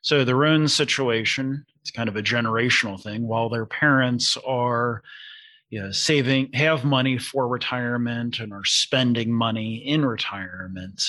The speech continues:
of what they saved, the kids most often are still in the accumulation stage.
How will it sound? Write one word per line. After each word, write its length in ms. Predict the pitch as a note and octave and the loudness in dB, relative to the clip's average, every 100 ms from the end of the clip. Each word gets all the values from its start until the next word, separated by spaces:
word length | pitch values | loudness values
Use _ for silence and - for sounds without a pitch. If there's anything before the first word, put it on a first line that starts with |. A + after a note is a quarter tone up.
| - - | -6 -4
of 160 | C3 | -4
what 200 | A2+ A#2 - | -2 -6 -6
they 140 | G2 | -6
saved, 720 | - F3 D3 E2 D2+ - - - - - - _ _ _ - | -2 2 2 0 -8 -12 -12 -14 -16 -18 -20 _ _ _ -14
the 100 | G#2+ | -8
kids 800 | - F3+ B2+ B2+ C#3+ - - - - C#3 | 0 2 2 0 -4 -4 -6 -12 -18 -8
most 340 | A#2 G#2+ - | -4 -2 -2
often 420 | G#2 G#2 - A#2+ A2 | -4 -4 -4 -2 0
are 160 | G#2+ | 0
still 320 | - - A#2 | 0 2 0
in 80 | A2 | 0
the 120 | A2 G#2 | -2 -4
accumulation 920 | - C3 A2 G#2+ G#2+ A#2 - B2+ A#2+ | -4 -2 -2 -4 -2 0 2 2 0
stage. 720 | - C3 C3 C3 - - | 0 0 -2 0 0 0